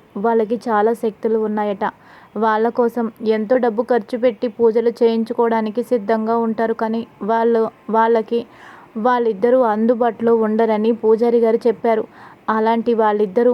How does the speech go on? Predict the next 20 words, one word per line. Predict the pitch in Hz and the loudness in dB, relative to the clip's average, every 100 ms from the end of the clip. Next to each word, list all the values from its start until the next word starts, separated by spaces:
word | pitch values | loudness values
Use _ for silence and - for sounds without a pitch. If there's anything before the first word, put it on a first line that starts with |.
| - 220 | 0 0
మన | 233 240 | 2 2
ఇంటికి | 226 214 233 | 0 -2 0
రేపు | 247 233 226 | 2 2 0
వచ్చి | 214 240 | -2 -2
పూజలు | 233 220 226 226 226 | -4 0 2 2 2
జరిపిస్తారు. | 214 208 220 202 240 220 - - - - _ _ 220 | 2 0 -2 -4 -2 0 -2 -10 -16 -18 _ _ -4
ఆ | 240 | -4
స్వామీజీలు | 233 240 220 220 226 202 214 208 226 | 0 0 0 0 0 2 2 4 2
పూజలు | - 226 233 226 | 2 2 2 0
చేస్తే | 220 214 208 226 220 | 2 0 0 2 0
ఖచ్చితంగా | 214 233 - 269 247 240 226 226 233 226 - - - - - _ _ - _ - - | 0 -4 -2 -6 0 0 0 0 -2 -6 -20 -20 -20 -20 -20 _ _ -20 _ -20 -2
కోలుకుంటారు. | 247 254 285 277 240 247 233 226 233 - _ _ - 214 | 0 2 0 0 0 2 2 2 0 -4 _ _ -10 -2
ఎంత | 214 226 226 | 0 0 0
పెద్ద | 240 233 202 202 226 208 - - | 0 0 0 0 -2 -2 -12 -8
రోగాలున్నా, | 226 220 220 226 226 220 220 226 220 - 220 | 2 4 4 2 2 2 2 2 0 -6 -2
ఎంత | 220 214 240 | 0 0 -2
పెద్ద | - 240 208 | 2 0 2
ప్రాణ | 233 240 220 226 | -2 0 2 0
ప్రమాదంలో | 226 233 233 233 226 220 233 | 0 0 2 2 0 2 2
ఉన్నా | 226 214 226 | 2 2 0